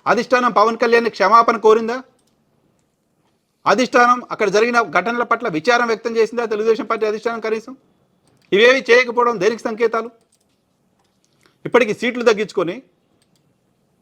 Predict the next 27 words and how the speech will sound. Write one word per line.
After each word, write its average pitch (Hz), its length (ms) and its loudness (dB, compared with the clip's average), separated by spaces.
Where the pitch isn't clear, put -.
మళ్ళీ 233 220 4
ఇంకో 240 220 4
మూడు 226 180 2
సీట్లు 226 240 -6
తగ్గించుకొని, 202 560 -4
రకరకాల 233 360 2
విమర్శలను 214 440 0
ఫేస్ 208 260 2
చేస్తూ, 190 380 -4
సొంత 202 200 2
పార్టీ, 240 360 2
సొంత 214 240 -2
సామాజిక 226 420 0
వర్గం 226 220 0
నుంచి 220 160 -4
విమర్శలను 208 360 -2
ఫేస్ 196 260 -2
చేస్తూ, 240 380 -4
భరిస్తూ, 247 640 -2
"త్యాగాల 226 500 4
త్యాగరాజు" 220 640 2
అంటూ 214 300 2
ఆరోపణలు, 208 580 -2
విమర్శలను 214 440 -2
ఎదుర్కొంటున్న 196 440 -4
పవన్ 175 280 -2
కళ్యాణ్ 180 340 0